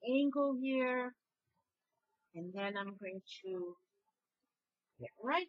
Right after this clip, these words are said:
to the end. Make sure you get right to the end of that so it, it, it rotates around.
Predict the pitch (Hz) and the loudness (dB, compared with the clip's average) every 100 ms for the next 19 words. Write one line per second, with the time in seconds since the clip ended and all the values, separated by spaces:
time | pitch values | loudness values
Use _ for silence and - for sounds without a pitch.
0 | - 269 240 - 202 190 170 147 - _ | -6 -6 -6 -8 -6 -6 -6 -8 -10 _
1 | _ _ _ _ _ _ _ - 226 - | _ _ _ _ _ _ _ -20 -14 -8
2 | 370 370 330 277 - 226 302 349 - 262 | -6 -4 -2 -2 -2 -2 -2 -2 -6 -6
3 | 226 190 214 202 180 151 - 151 147 - | -4 -4 -4 -6 -6 -10 -10 -8 -8 -4
4 | 160 139 - _ _ _ _ _ _ _ | -4 -4 -10 _ _ _ _ _ _ _
5 | _ - - 185 170 - _ - 170 _ | _ -14 -4 0 0 -2 _ -10 -10 _
6 | _ _ 175 175 180 175 175 - 180 175 | _ _ -6 -4 0 0 -2 -10 -12 -14
7 | - 170 170 156 135 - | -18 -14 -8 -6 -6 -8